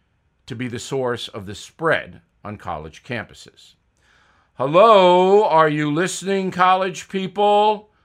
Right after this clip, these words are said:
Stay low key. Do not run around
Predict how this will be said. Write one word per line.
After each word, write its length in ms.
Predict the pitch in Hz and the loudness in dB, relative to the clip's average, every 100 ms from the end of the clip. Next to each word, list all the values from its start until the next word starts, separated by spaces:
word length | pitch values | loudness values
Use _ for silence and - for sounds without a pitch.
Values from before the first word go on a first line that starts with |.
| _ _ _ _ _ _ | _ _ _ _ _ _
Stay 560 | - - - 175 180 | -20 -18 0 2 4
low 300 | 180 190 185 | 2 2 2
key. 680 | 170 - 196 202 170 104 - _ _ _ _ _ _ | -2 -8 -8 -6 -6 -8 -14 _ _ _ _ _ _
Do 140 | 123 | -10
not 480 | 117 147 175 180 - _ | -4 2 4 4 0 _
run 680 | 139 120 139 165 175 180 180 _ | -14 -4 2 4 4 0 -8 _
around 800 | 143 135 139 160 165 170 170 165 | -8 -6 -2 0 2 2 -2 -8